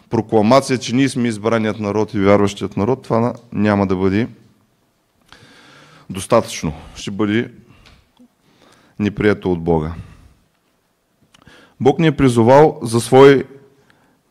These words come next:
посланници на земята, но той ни е казал и нещо друго. „Даде ми се всяка власт на небето и на земята.“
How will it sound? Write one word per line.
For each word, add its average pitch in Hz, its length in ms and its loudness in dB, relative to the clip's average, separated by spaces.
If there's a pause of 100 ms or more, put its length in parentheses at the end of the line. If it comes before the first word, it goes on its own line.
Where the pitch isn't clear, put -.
(140)
посланници 127 640 2
на 110 100 2
земята, 113 640 2 (160)
но 120 200 4
той 139 240 4
ни 139 100 0
е 123 100 -2
казал 127 300 0
и 120 80 0
нещо 113 360 -4
друго. 92 360 0 (160)
„Даде 117 320 2
ми 147 140 0
се 143 140 -4
всяка 127 380 0
власт 117 420 2
на 110 140 -4
небето 113 420 -4
и 127 40 -4
на 117 120 -4
земята.“ 95 480 -6